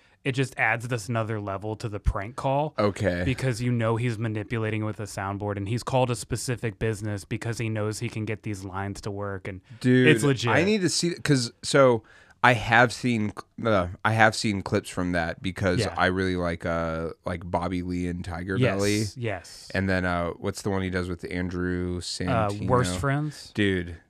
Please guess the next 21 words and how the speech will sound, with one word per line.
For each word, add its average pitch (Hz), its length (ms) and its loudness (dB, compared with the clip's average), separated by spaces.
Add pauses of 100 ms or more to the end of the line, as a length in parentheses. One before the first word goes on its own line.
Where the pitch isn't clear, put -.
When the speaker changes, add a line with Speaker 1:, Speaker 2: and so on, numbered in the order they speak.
(260)
Speaker 2:
so - 640 2
Speaker 1:
Yeah. 101 40 4
Speaker 2:
funny. 101 600 0 (140)
Speaker 1:
Or 123 60 -2
Bad 107 240 0
Speaker 2:
The, 127 60 8
Speaker 1:
Friends? 180 340 -4
Speaker 2:
the 123 120 -2
one 120 240 6
that, 110 320 6
like, 98 360 0 (1200)
like, 110 240 2
that 98 220 0
little 98 540 2 (680)
back 101 240 6
and 101 160 0
forth 101 320 0
between 95 380 -4
them 90 320 0
and, 90 240 -2
uh, 80 420 -4